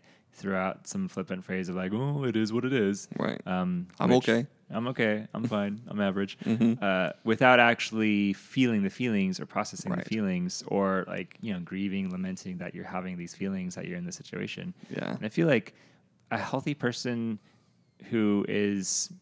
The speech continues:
Speaker 1: you know, speaking the truth in love and truthfully, honestly facing their own reality will acknowledge if they have a bad reality or
Speaker 2: Right.
Speaker 1: a bad situation.
Speaker 2: So I'm, I'm gonna, I don't wanna minimize the significance and the difficulties of some of the things that we're talking about, but I'm gonna bring in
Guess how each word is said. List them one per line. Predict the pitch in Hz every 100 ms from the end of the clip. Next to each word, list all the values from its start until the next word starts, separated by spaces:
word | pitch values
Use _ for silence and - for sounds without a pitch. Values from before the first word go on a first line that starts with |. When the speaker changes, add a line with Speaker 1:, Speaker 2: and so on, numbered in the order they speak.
| _ _ _ _ _ _
Speaker 1:
you | 117 87
know, | 95
speaking | - 113 107 98
the | 92
truth | 110 101
in | 95
love | 98 98 92 95
and | 98 95 -
truthfully, | - 113 - 104 92
honestly | 95 98 - 98
facing | 95 95 95
their | 92 90
own |
reality | 92 95 101 95
will | 92
acknowledge | 98 104 127 110 -
if | 101
they | -
have | 98 101
a |
bad | 92 95
reality | 92 98 92 90 92 - - -
or | 67
Speaker 2:
Right. | 92
Speaker 1:
a |
bad | 85 92
situation. | - 92 90 - 85 - _ _ -
Speaker 2:
So | - 107 92 64
I'm, | 104 - - 101
I'm | 107
gonna, | 110 104 87 80 - - - - - _ -
I | 55
don't | 107
wanna | 120 98
minimize | 107 110 110 95 85 127
the | 71 55 65 135 - _ -
significance | - 110 110 101 90 92 98 71
and | 73
the |
difficulties | 101 - 80 - 78
of | 107
some | 113 92
of |
the | -
things | 78 117
that |
we're | 57
talking | - - -
about, | 55 58
but | - 65
I'm |
gonna | 71 67
bring | 85 78
in | 71 62